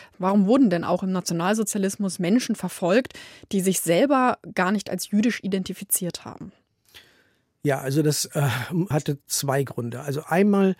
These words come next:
Speaker 2: hat der Nationalsozialismus natürlich jeden verfolgt, der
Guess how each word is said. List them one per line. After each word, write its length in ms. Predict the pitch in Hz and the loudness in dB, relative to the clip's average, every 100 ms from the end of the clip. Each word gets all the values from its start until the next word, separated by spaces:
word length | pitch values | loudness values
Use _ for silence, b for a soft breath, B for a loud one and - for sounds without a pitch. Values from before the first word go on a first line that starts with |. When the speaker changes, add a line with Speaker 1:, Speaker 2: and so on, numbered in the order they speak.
| B B B | B B B
Speaker 2:
hat 260 | - 151 165 | -6 -2 0
der 120 | 147 | 0
Nationalsozialismus 1160 | 139 135 139 139 151 151 156 143 - 135 135 - | -2 -2 -2 0 -2 0 -2 -2 -2 -2 -2 -6
natürlich 480 | 156 143 - 151 127 - _ | -4 -4 0 -2 -2 -10 _
jeden 420 | 165 135 156 175 | -10 -2 0 2
verfolgt, 600 | 180 165 - 143 139 - - | 2 -2 -2 -4 -4 -6 -8
der 640 | 147 147 143 143 143 | -6 -2 2 2 2